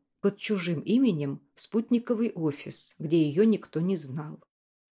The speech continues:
Она хотела показать мне, что может это заслужить. Мы от всей души посмеялись над тем,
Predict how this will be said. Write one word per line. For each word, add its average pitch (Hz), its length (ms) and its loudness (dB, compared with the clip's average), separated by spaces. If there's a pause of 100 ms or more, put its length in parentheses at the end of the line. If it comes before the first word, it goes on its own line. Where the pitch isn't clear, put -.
(800)
Она 196 220 2
хотела 202 400 2
показать 202 640 -2
мне, 147 300 -8 (200)
что - 240 -4
может 185 500 2
это 190 240 -4
заслужить. 170 880 -4 (520)
Мы 247 160 6
от 165 180 -2
всей - 240 -2
души 196 400 -2
посмеялись 147 720 -2
над 143 260 -6
тем, 220 400 -2